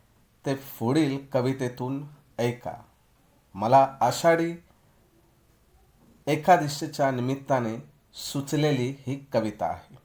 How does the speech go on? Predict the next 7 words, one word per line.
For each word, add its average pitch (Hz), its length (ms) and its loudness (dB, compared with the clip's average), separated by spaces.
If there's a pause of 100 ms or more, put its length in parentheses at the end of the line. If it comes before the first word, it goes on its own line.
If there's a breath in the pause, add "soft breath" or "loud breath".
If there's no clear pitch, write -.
(1160 soft breath)
कवितेचं 190 560 4
नाव 170 240 10
आहे 165 200 2
माझा 147 440 4
विठ्ठल. 143 640 -4 (2500)
विठ्ठल, 202 760 4
विठ्ठल, 175 520 4